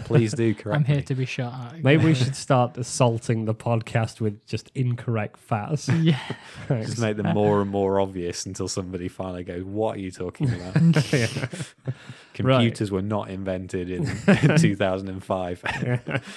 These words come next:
Speaker 3: Okay, I'm gonna, I'm gonna wrap it up. I do have a, uh, a Kickstarter of the week, but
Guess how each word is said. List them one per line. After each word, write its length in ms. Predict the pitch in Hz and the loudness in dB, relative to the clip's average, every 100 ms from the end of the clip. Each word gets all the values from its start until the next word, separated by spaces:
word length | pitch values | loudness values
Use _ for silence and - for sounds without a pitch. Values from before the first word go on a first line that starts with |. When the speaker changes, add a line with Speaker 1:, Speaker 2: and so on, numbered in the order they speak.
| - 120 - - _ - | -16 -18 -18 -20 _ -8
Speaker 3:
Okay, 160 | 117 120 | 0 2
I'm 120 | 113 | 2
gonna, 160 | 127 131 | 4 4
I'm 160 | 123 | 2
gonna 180 | 127 120 | 2 2
wrap 320 | 113 127 - | 2 0 0
it 80 | 113 | -2
up. 140 | 110 113 | -2 -2
I 80 | |
do 140 | 120 143 | 2 4
have 200 | 131 120 | 4 4
a, 180 | 110 104 | 0 -2
uh, 320 | 98 104 104 | -4 -6 -8
a 40 | |
Kickstarter 540 | 107 117 - - 107 - | -6 -6 -4 -4 -4 -4
of 60 | |
the 80 | 104 | -8
week, 260 | 101 101 - | -6 -8 -8
but 180 | 101 | -14